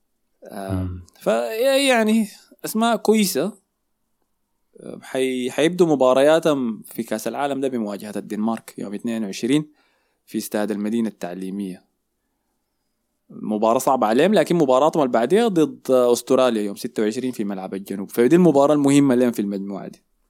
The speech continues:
Speaker 1: يحاولوا يق-، يمرقوا باللي بيقدروا عليهم من الدنمارك، تعادل بيكون كويس، فوز ضد أستراليا بيقدر يضمن لهم،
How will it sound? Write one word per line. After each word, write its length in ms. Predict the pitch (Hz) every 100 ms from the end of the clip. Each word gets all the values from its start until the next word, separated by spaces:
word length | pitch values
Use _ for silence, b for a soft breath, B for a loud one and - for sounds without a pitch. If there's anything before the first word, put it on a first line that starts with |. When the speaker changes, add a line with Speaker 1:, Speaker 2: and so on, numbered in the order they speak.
| -
Speaker 1:
يحاولوا 340 | - 131 143 147
يق-، 200 | 151 -
يمرقوا 300 | 147 143 127
باللي 140 | 113
بيقدروا 320 | 139 139 117
عليهم 200 | 113 139
من 80 | 131
الدنمارك، 640 | 113 113 120 160 185 - _ _ -
تعادل 400 | 92 120 131 117
بيكون 260 | 104 131
كويس، 400 | 127 147 202 202 _ _ _ _ _ _ _
فوز 240 | - 165
ضد 180 | 165 143
أستراليا 480 | 131 - 160 202 226
بيقدر 300 | 175 165 147
يضمن 300 | 123 120 123
لهم، 320 | 143 131 139